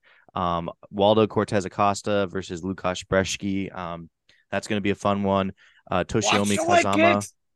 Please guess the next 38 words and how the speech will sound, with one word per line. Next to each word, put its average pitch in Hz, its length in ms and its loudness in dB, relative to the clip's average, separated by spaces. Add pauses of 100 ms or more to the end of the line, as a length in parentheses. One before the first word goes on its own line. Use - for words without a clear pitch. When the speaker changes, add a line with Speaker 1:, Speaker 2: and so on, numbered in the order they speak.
(380)
Speaker 1:
<laughs> - 0 -
Yeah, 104 360 0 (220)
versus 110 280 0
Garrett 107 380 4
Armfield. 107 760 2
Uh, 95 240 -2
that's 98 180 -2
gonna 101 100 -8
be 101 80 -2
a - 20 -4
fun 101 220 -2
one. 101 160 -2
Yeah, 92 140 0
Waldo's, 104 580 0 (100)
Waldo 123 340 2
Cortez 113 380 -6
Acosta. 107 640 0 (640)
Gotta 92 180 0
watch 92 240 2
those 95 140 -4
leg 92 220 -2
kicks. - 440 -4
Um, 92 360 2 (280)
Chidi 120 300 0
Njokuani 110 540 -2
versus 98 260 -6
Miho 101 200 -2
Alexijczyk 101 880 0
is 101 100 -4
a 98 60 -10
good 104 120 0
one. 101 200 -2
Kenan 101 360 0
Song 98 460 -2
versus 92 400 -10 (240)
Rolando 98 420 0
Bedoya. 98 640 2 (320)
Um, 85 480 -2